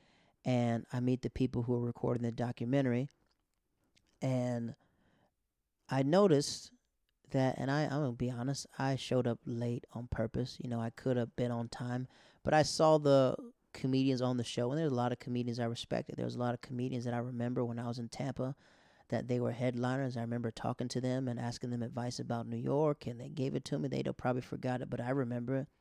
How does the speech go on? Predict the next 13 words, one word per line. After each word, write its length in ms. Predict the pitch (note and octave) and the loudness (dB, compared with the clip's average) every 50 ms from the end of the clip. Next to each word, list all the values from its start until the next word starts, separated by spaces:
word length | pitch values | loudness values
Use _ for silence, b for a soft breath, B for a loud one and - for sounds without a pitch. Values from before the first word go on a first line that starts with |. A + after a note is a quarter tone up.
| b b b b b b b b | b b b b b b b b
So 140 | - - - | -4 -2 0
I'm 100 | D#3 D#3+ | 2 4
on 120 | D3+ D#3 | 4 6
these 140 | D3+ C#3+ B2+ | 4 4 2
shows. 640 | - - - E3+ D#3+ C#3 C3 C#3 C#3+ C#3+ - - - - _ _ _ - | 2 4 6 6 8 8 6 4 2 0 -4 -8 -14 -20 _ _ _ -4
I'm 120 | B2 B2 | -2 0
on 120 | C3 C#3+ D3+ | 0 2 0
the 80 | C#3+ | 0
show 300 | B2+ - - - A#2+ B2+ | -2 -2 -2 0 0 0
with 120 | B2 - - | 0 -2 -2
a 40 | |
lot 220 | A#2+ A#2 A2+ A#2 B2 | -2 -2 0 0 0
of, 140 | B2+ A#2+ | 0 -2